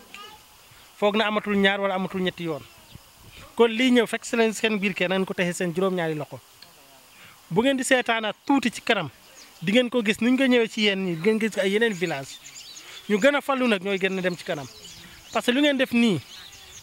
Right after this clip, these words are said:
waxuma ngeen jaay ko, mais yéen, yéen a koy jënd seen bopp. Te foog naa moom foofu lay gën a yomb si seen biir. Te xaalis bu fay gën encore si yéen lay delluwaat. Parce que développement foofu la ñuy yomb.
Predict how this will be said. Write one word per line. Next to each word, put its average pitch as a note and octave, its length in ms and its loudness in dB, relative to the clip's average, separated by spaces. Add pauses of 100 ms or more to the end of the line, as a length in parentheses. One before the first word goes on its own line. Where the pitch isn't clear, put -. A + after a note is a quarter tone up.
(200)
waxuma C4 260 2
ngeen A#3+ 220 -2
jaay G#3+ 180 0
ko, G3 80 -10
mais G#3+ 140 0
yéen, A3+ 160 4
yéen G#3+ 220 0
a G#3+ 40 0
koy G3+ 140 2
jënd F#3 220 0
seen E3+ 240 -2
bopp. D3+ 140 -10 (1160)
Te G3 80 -2
foog A#3 180 4
naa A#3 140 -2
moom A3 200 0
foofu A#3 220 -2
lay G#3+ 120 2
gën A#3 180 2
a B3 40 2
yomb A3 220 2
si - 100 -6
seen F#3+ 180 2
biir. D3+ 240 -8 (640)
Te A3 80 -2
xaalis A#3+ 260 -2
bu A#3 80 -12
fay A#3+ 160 -2
gën A3 140 0
encore G#3+ 320 -2
si - 80 -4
yéen G#3+ 120 0
lay G3 120 0
delluwaat. E3+ 380 -2 (760)
Parce G3 120 -6
que G#3 60 -4
développement G3 480 0
foofu F#3+ 240 -8
la F#3 60 -4
ñuy E3+ 140 -6
yomb. C#3+ 180 -6